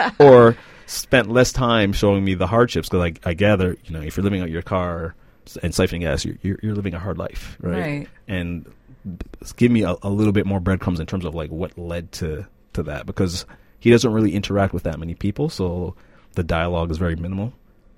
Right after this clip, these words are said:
Speaker 2: And then when we are introduced to other characters, again,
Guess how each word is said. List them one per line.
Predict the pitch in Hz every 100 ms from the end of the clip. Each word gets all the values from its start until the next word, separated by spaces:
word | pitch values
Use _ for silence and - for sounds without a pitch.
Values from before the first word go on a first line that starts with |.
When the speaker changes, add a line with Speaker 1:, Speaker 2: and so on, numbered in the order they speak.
| _
Speaker 2:
And | 82 80
then | 85 85 85
when | 82 85
we | 87
are | 80
introduced | 87 101 92
to | 104 80
other | 95 95
characters, | - 90 104 92
again, | 78 90 90 92